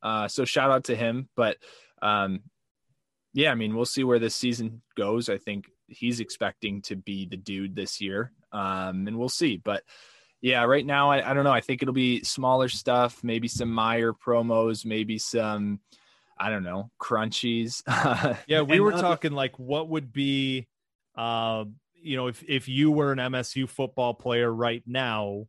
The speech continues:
Speaker 2: right, like, money aside, we, we won't talk about that, but what would be kind of the local brand that you would, you would be knocking on their door like, "Hey, you know, I'm here. I'd love to promote this. I love your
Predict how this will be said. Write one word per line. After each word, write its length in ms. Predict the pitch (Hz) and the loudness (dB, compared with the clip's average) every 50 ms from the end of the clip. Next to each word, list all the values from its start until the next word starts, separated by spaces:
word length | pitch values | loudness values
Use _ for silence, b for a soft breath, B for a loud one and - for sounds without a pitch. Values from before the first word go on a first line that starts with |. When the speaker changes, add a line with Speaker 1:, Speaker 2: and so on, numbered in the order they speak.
| _ _ - | _ _ -8
Speaker 2:
right, 240 | 117 113 117 117 117 | -6 -6 -6 -6 -6
like, 160 | 117 113 107 - | -6 -6 -6 -4
money 280 | 165 151 143 139 135 123 | -2 -2 0 0 0 0
aside, 560 | 117 - - 120 110 107 107 107 110 107 98 | -2 -2 -4 -2 -2 0 0 -2 -2 -4 -4
we, 160 | 104 110 113 | -6 -6 -8
we 200 | 107 107 110 107 | -8 -8 -8 -6
won't 280 | 107 107 110 107 104 101 _ _ _ - | -6 -4 -4 -6 -6 -8 _ _ _ -4
talk 180 | 120 110 - | -4 -4 -4
about 220 | 113 110 107 101 - | -4 -6 -6 -4 -2
that, 220 | 143 143 135 117 | 0 0 0 0
but 100 | 127 123 | -2 -2
what 200 | 117 127 139 143 | 0 0 0 2
would 180 | 143 147 131 113 | 2 0 -2 0
be 220 | 107 135 135 135 | 0 0 0 0
kind 240 | 127 - 143 135 127 | 0 -2 -6 -6 -6
of 80 | 120 113 | -6 -4
the 100 | 120 117 | -4 -4
local 720 | 113 120 123 123 120 - - 120 117 113 110 107 101 - _ _ _ _ _ _ _ _ - | -2 0 0 0 -2 -2 -2 -2 -2 -2 -2 -4 -6 -8 _ _ _ _ _ _ _ _ -4
brand 540 | 98 107 127 123 123 123 117 117 110 107 95 | -2 0 2 2 2 2 0 0 -2 -4 -4
that 180 | 110 110 107 107 | -4 -4 -4 -6
you 340 | 113 117 127 131 135 139 135 | -8 -4 0 4 4 4 4
would, 400 | 127 120 127 123 120 104 107 123 - - | 4 2 2 2 2 0 -4 -10 -16 -10
you 280 | 143 135 143 156 160 | -6 -2 2 4 4
would 180 | 160 156 139 120 | 4 4 2 2
be 180 | 127 139 135 | 0 -2 -2
knocking 440 | 120 131 131 131 127 127 - 143 131 | 0 0 0 0 -2 -2 -2 -2 -2
on 160 | 131 127 123 | -2 -2 -2
their 160 | 123 120 117 113 | -2 -4 -4 -4
door 400 | 107 113 120 117 117 110 107 101 | -2 -2 -2 0 0 -2 -2 -4
like, 260 | 101 101 104 98 - | -6 -8 -10 -12 -6
"Hey, 460 | 135 160 160 160 151 139 127 110 - _ | -4 0 2 2 2 2 0 -2 -6 _
you 100 | - 131 | -8 -6
know, 160 | 127 127 123 | -4 -2 -2
I'm 160 | 127 131 131 131 | -2 -2 -2 -2
here. 300 | 135 147 151 139 135 127 | -2 0 0 2 2 2
I'd 200 | 120 120 117 120 | 0 0 -2 -2
love 240 | 131 135 135 117 - | -4 -4 -4 -4 -8
to 80 | - | -12
promote 440 | 117 - 135 131 131 131 131 123 117 | -10 -8 -8 -4 -2 -2 -2 -2 -2
this. 240 | - 123 117 110 - | -4 -4 -4 -4 -4
I 80 | 117 113 | -6 -6
love 320 | 117 123 123 120 117 113 | -4 -2 -2 -2 -4 -4
your 380 | 120 123 120 120 117 117 110 | -4 -4 -2 -2 -2 -4 -4